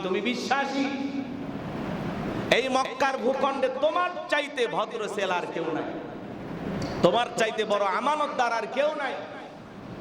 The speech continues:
তুমি জীবনে কখনো মিথ্যা কথা বলোনি।" যেই মক্কার মানুষেরা বিশ্বনবীর কাছে আমানত রাখতেন, সোনা দানা টাকা পয়সা জমা রাখতেন,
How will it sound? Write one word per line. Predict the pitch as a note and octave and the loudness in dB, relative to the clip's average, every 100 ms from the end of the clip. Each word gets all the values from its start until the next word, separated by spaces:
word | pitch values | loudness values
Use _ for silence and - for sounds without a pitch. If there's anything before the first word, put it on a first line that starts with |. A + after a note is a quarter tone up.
| - - - | -10 -4 2
তুমি | D#3 E3 | 2 4
জীবনে | E3 E3+ E3 | 4 2 2
কখনো | D#3+ D#3+ F3+ F3 | 2 2 2 0
মিথ্যা | D#3 A3 - G3+ - | 2 0 0 -2 0
কথা | D#3 D3+ | 0 2
বলোনি।" | C#3+ C3 C3 C3 B2+ - - - - - - - - - - - - - - C3 | 2 2 0 -2 -4 -4 -6 -6 -6 -6 -4 -4 -4 -4 -2 -2 -2 -4 -2 4
যেই | F#3 G3+ | 6 6
মক্কার | G3+ G#3+ G#3+ G#3+ G3 | 4 2 2 2 2
মানুষেরা | G3+ C4+ B3 B3 G#3 - - - - - C#3+ | 2 2 2 2 2 -2 -6 -8 -10 -6 0
বিশ্বনবীর | F#3 F3 G3 G3 F#3+ F3+ | 2 2 2 2 2 2
কাছে | E3+ F3 | 2 2
আমানত | D#3+ D#3+ F#3 F3 D#3+ | 0 2 2 2 0
রাখতেন, | D#3 - E3 D3+ D3+ - | 0 -2 -2 -2 -2 0
সোনা | E3+ E3+ D#3+ | 4 4 4
দানা | E3 D#3+ | 2 2
টাকা | E3 E3 E3 | 0 0 0
পয়সা | E3+ D#3+ F#3+ A#3 C#4 - - - - A#2 C3 | 0 2 2 2 0 -2 -6 -8 -10 -6 0
জমা | D3 D3 | 2 4
রাখতেন, | C#3+ C#3+ C#3+ - - - - | 2 0 0 -2 -2 -4 -4